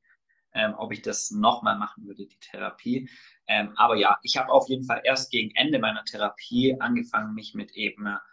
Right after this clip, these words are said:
ähm, dem Thema Gesundheit zu beschäftigen, weil ich dann von einer Bekannten, ne, so eine D-V-D-Reihe beschen-, geschenkt bekommen habe,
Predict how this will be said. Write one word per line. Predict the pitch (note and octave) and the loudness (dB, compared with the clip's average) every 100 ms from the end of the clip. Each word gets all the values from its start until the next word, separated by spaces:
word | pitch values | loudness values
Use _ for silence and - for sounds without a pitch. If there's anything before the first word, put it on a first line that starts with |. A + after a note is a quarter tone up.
| _ _ _ _ - | _ _ _ _ -16
ähm, | G#2+ G2 G2+ - | -12 -10 -12 -12
dem | G2+ | -6
Thema | - A2 G#2 | -2 2 0
Gesundheit | F#2+ G2 - G#2+ B2 A#2+ | -2 -6 -10 -8 -8 -8
zu | C3+ | -10
beschäftigen, | C3+ - C#3 - D3 - D#3 C#3+ | -8 -4 -6 -6 -10 -8 -10 -10
weil | G#2+ - | -12 -14
ich | - | -12
dann | G#2+ G2+ | -12 -12
von | - G2+ | -16 -18
einer | G#2 | -12
Bekannten, | - - B2+ - - C3 | -10 -4 -4 -4 -12 -10
ne, | A#2 A2 - _ | -8 -8 -18 _
so | - - | -16 -12
eine | G2+ | -12
D-V-D-Reihe | - F#2+ G#2 - A#2 A#2+ A2+ A2+ A2+ | -8 -6 -4 0 0 4 2 2 -4
beschen-, | G#2+ - B2 A#2 | 2 2 2 -2
geschenkt | - - B2 A#2+ | 0 0 2 -2
bekommen | A#2 - A2+ A2 G#2+ | -8 -8 -8 -6 -2
habe, | A2 G#2+ | 0 0